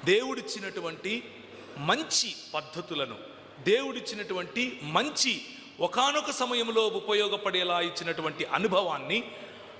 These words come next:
క్రొత్త తాజా అనుభవం వైపుకు మనం వెళ్ళగలము. ఆయన తాజాగా ఉండే దేవుడు అన్న విషయం మర్చిపోయి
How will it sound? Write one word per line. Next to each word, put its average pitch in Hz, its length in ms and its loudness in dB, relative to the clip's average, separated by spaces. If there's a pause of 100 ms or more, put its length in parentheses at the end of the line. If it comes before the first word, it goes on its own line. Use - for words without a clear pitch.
(260)
క్రొత్త 226 520 2 (200)
తాజా 202 320 4
అనుభవం 240 600 2
వైపుకు 208 340 -2
మనం 180 220 0
వెళ్ళగలము. 196 640 4 (320)
ఆయన 214 280 4
తాజాగా 247 680 2
ఉండే 262 300 0
దేవుడు 208 560 0
అన్న 175 160 -2
విషయం 160 360 -2
మర్చిపోయి 143 640 0